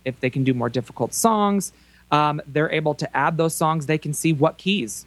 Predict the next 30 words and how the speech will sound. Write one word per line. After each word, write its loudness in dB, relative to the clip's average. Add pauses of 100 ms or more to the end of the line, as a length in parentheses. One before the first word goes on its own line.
those 0
songs 0
are 0
in. -4
Oh, 0 (340)
it 2
looks 0
like, -2 (340)
you 2
know, 4
I, 0
I 0
don't -2
sing 0
that -2
song. 0 (120)
It, -2
it's -4
a 2
female 4
worship -2
leader 4
this -2
time 0
instead 0
of -2
a -6
male 2
worship -4
leader. 0